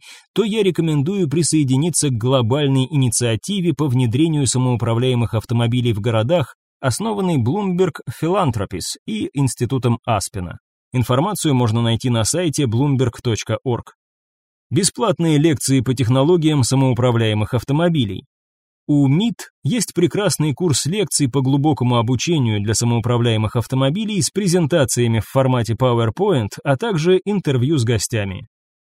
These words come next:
H T T P, двоеточие, двойной слэш, self-driving cars точка mid точка edu.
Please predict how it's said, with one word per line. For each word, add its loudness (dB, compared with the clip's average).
H 2
T 2
T 2
P, -2
двоеточие, 0
двойной 2
слэш, -2
self-driving 0
cars 0
точка 0
mid 0
точка 0
edu. -2